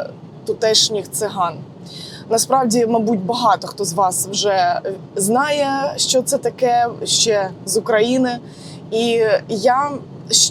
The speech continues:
ще не дуже багато з ними, е, стикалася тут, але чула. І останні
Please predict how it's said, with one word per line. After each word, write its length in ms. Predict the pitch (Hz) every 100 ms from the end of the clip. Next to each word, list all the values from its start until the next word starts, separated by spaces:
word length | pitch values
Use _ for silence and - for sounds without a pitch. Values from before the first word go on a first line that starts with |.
| -
ще 380 | - 247 233 226
не 160 | 233
дуже 400 | 226 214 254 240
багато 500 | 208 208 202 196 208
з 80 | 202
ними, 280 | 208 202 202
е, 640 | 196 190 170 - 196 190 190
стикалася 720 | - 226 254 302 339 339 277 -
тут, 360 | 277 269 226 -
але 300 | 196 202 233
чула. 460 | - 247 175 190 339 - - - - - - -
І 460 | 226 240 247 233 233 220 -
останні 800 | 233 - 277 320 311 294 269